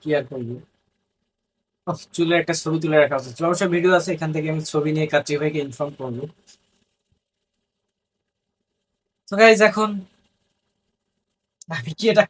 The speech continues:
খাবো না কি করবো বুঝে উঠতে পারতেছি না। তো বাদামের শরবতটা ভালো লাগছে, বাদামের শরবতটা আর একটু খাই।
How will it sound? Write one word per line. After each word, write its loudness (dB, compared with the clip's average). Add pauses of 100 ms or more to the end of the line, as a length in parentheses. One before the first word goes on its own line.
খাবো 4
না 4 (120)
কি 0 (100)
করবো 2
বুঝে -2
উঠতে -6
পারতেছি -6 (100)
না। 2 (1080)
তো 4 (120)
বাদামের 8
শরবতটা 4
ভালো 8
লাগছে, 2 (100)
বাদামের 0
শরবতটা -2
আর 2
একটু -14 (120)
খাই। 0